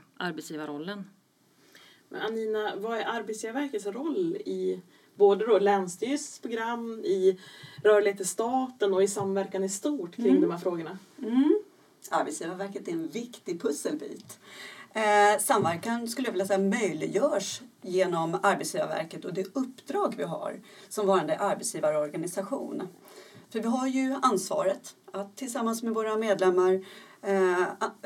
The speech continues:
Speaker 3: utveckla och samordna den, eh, statliga arbetsgivarpolitiken. Så att, eh, vi har en roll, såklart. Den är tydligt uttalad och den är jätteviktig i sammanhanget. Och vi är ju, så att säga, också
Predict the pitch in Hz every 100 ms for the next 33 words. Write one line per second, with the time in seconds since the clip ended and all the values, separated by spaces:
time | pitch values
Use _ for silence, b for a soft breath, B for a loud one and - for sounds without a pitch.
0 | 190 - 226 190 196 - 170 202 165 160
1 | 160 160 165 - - - - - 175 185
2 | 156 - - 156 165 185 185 262 262 254
3 | - 190 - 190 185 - 185 185 185 B
4 | B B 196 185 185 190 185 208 262 302
5 | - _ _ _ - - 214 156 220 -
6 | - B B B _ 208 190 190 170 -
7 | _ _ _ _ - 233 190 196 - -
8 | 226 - - 160 165 208 240 - - 240
9 | 185 160 151 190 226 - - 185 - 226
10 | 214 180 170 190 190 - _ _ B B
11 | B B B - 226 226 220 226 240 233
12 | 226 226 233 233 226 - 214 208 226 202
13 | 202